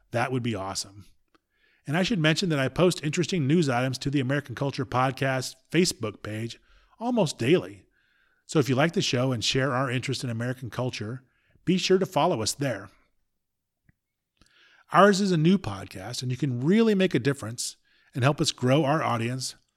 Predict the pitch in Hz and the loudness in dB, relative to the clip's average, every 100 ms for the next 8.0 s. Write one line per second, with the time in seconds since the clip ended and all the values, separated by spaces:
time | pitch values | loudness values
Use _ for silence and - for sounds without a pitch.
0 | _ _ - 151 - 160 - 147 185 165 | _ _ -4 0 0 -2 2 6 6 4
1 | 107 117 113 117 - 107 120 127 - 110 | 0 -4 -2 -4 -6 -6 -6 -4 -4 -2
2 | 117 131 127 139 - _ _ _ _ - | -2 -2 -2 -4 -10 _ _ _ _ -10
3 | 120 117 110 117 117 - 120 123 - 117 | -6 -2 -2 -2 -4 -2 0 -2 -2 -4
4 | 101 - 104 127 165 _ _ _ _ _ | -4 -6 0 0 0 _ _ _ _ _
5 | - 113 110 107 107 110 104 98 107 117 | -6 -4 -4 -4 -6 -6 -8 -6 -6 -4
6 | 127 139 185 - - _ _ _ _ _ | 0 0 0 -4 -16 _ _ _ _ _
7 | _ - 156 185 - 151 135 156 165 160 | _ -4 0 0 0 0 0 2 2 0